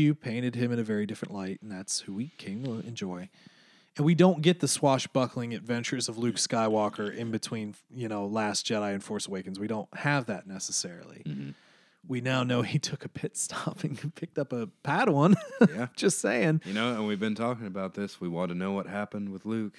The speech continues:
Speaker 1: Yeah.
Speaker 2: up until Force.
Speaker 1: But here, here's the thing. Is he the best choice? Because in some ways, it feels like he might have made some of the same mistakes that he tried to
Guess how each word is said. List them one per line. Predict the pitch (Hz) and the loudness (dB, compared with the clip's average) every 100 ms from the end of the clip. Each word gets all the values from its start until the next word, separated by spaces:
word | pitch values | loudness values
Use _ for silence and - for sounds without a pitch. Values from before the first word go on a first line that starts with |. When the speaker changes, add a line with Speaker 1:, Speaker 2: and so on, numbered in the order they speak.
| - - | -14 -4
Speaker 1:
Yeah. | 123 113 90 - | 0 0 -4 -8
Speaker 2:
up | 85 | -6
until | 87 - 101 95 | -6 -2 -2 -2
Force. | - 107 98 - - _ - | -4 -4 -4 -8 -16 _ -6
Speaker 1:
But | 135 143 | -2 0
here, | 190 240 | 2 2
here's | 151 220 220 | 4 4 4
the | 170 | -2
thing. | - 127 92 - - _ _ | -2 -4 -4 -12 -20 _ _
Is | - 185 180 | -4 0 0
he | - 123 | 0 0
the | 104 | -2
best | 95 85 - | -10 -6 -6
choice? | - - - - | -8 -10 -10 -8
Because | - 143 135 - | -2 0 0 -2
in | 143 135 127 | -2 0 -2
some | - 185 226 | 2 2 4
ways, | 180 143 135 131 113 | 4 6 6 4 0
it | - | -6
feels | - - 185 254 214 131 | -6 0 2 2 2 0
like | 110 107 110 | 0 -2 -4
he | - 131 | -6 -6
might | 117 120 226 | -4 -2 -2
have | 302 | -2
made | 247 226 233 - | -2 -2 -2 -2
some | 208 214 | -2 0
of | 202 | 0
the | 180 | 0
same | - 190 190 | 0 0 2
mistakes | 175 - - - 170 - - - _ _ _ _ _ _ _ _ _ _ - | 0 0 -4 -4 -6 -4 -4 -6 _ _ _ _ _ _ _ _ _ _ -4
that | 139 - | -4 -4
he | - 147 | -8 -6
tried | - 139 139 143 143 135 | 0 2 4 4 4 0
to | - 135 135 135 131 127 | 0 2 4 2 2 -2